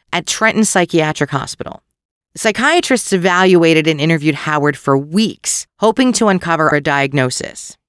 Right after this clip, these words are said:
Supposedly, these physicians agreed unilaterally that Howard was suffering from dementia praecox, mixed type with pronounced catatonic and paranoid coloring, which back in nineteen forty-nine meant he was a paranoid schizophrenic.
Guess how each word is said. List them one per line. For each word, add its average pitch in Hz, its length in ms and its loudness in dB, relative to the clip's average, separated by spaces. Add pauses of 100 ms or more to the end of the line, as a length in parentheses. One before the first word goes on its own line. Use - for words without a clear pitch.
(220)
Supposedly, 240 680 2
these 165 220 0
physicians 180 500 0
agreed 156 400 0
unilaterally 151 960 -2
that 147 140 -6
Howard 247 380 -2
was 240 140 -2
suffering 165 380 -4
from 147 260 -4
dementia 170 420 -2
praecox, - 720 -6 (140)
mixed - 400 -6
type 170 420 -2
with 156 160 -2
pronounced 196 640 -2
catatonic 170 680 -4
and 143 140 -6
paranoid 160 520 0
coloring, - 480 -8 (300)
which - 420 -2
back 208 180 -2
in 196 80 -2
nineteen 170 300 -2
forty-nine 147 640 0
meant 143 220 -2
he - 120 -16
was 143 140 -4
a - 20 -8
paranoid 143 460 -2
schizophrenic. - 680 -6